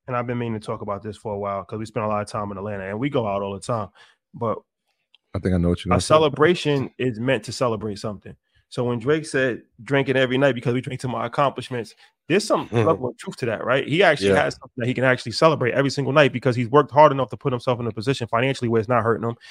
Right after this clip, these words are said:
Speaker 1: And then also he's, he's earned his leisure on that certain level. How many black businesses do we need for nightclubs? And we're not even owning the nightclubs or bars or hookah lounges. And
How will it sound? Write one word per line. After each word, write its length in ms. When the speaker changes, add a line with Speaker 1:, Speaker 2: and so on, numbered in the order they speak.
Speaker 1:
And 80
then 80
also 380
he's, 260
he's 160
earned 200
his 140
leisure 260
on 100
that 120
certain 240
level. 280
How 120
many 200
black 380
businesses 500
do 100
we 140
need 320
for 100
nightclubs? 600
And 100
we're 60
not 160
even 200
owning 300
the 80
nightclubs 560
or 140
bars 480
or 200
hookah 220
lounges. 440
And 100